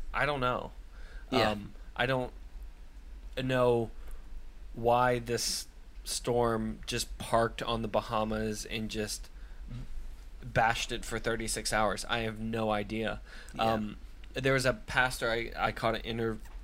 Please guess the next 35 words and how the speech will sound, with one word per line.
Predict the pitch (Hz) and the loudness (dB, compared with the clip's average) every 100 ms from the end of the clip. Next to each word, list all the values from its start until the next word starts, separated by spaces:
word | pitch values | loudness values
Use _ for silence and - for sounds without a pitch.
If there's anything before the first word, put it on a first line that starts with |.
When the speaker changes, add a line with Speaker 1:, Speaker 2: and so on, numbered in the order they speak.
| - - - | -14 -14 -10
Speaker 1:
no, | 127 131 131 | -2 0 0
not | 127 131 139 160 | -2 -2 0 0
even | 175 156 | 0 -2
an | |
interview. | 117 117 110 110 107 107 110 107 | -4 -4 -6 -8 -8 -6 -4 -4
It | 127 | -4
was | 123 | -2
a | 117 | -4
taping | 110 127 123 123 113 113 - - - | -4 -4 -2 -2 -4 -6 -10 -12 -2
of | 117 110 - | 0 0 -4
a | 120 | -6
class. | - 123 127 - | 2 4 4 2
This | 117 | -2
guy | 156 | 0
had | 165 | 0
been | 165 135 | 0 -4
a | |
pastor | - 107 113 113 | 0 0 0 -4
for, | 104 107 | -6 -4
like, | 104 101 | -2 -2
a | 101 | -4
bit, | 98 107 107 104 - | -4 -2 0 -2 -4
for, | - 110 110 - | -6 -6 -8 -8
uh, | - - - - - - | -10 -8 -14 -14 -12 -6
I | 113 | -4
think | 131 | -2
a | |
decade, | 110 107 107 117 113 | -2 0 -2 -2 -4
and | 110 113 | -4 -4
then | 110 113 - - - - | -4 -6 -10 -12 -10 2
got | 127 123 | 6 6
an | 120 | 4
infection | 117 - 123 - 120 | -2 2 2 2 0
on | 110 | 0
his | 120 110 104 - | 2 2 2 -2